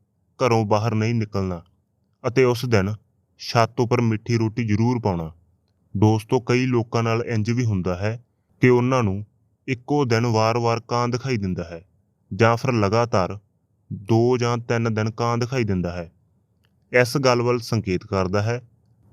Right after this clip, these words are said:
ਕਿ ਉਸ ਵਿਅਕਤੀ ਨੂੰ ਮਾਨਸਿਕ ਤਣਾਅ ਹੋਣ ਵਾਲਾ ਹੈ।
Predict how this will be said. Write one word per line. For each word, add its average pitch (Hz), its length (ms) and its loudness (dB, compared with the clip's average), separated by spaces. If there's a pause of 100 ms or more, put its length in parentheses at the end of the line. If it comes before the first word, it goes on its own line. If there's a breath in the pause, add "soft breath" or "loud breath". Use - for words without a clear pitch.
ਕਿ 127 80 6
ਉਸ 127 200 2
ਵਿਅਕਤੀ 120 460 0
ਨੂੰ 101 240 0 (440)
ਮਾਨਸਿਕ 110 560 0
ਤਣਾਅ 104 340 -2
ਹੋਣ 117 320 -2
ਵਾਲਾ 98 240 -2
ਹੈ। 85 220 -12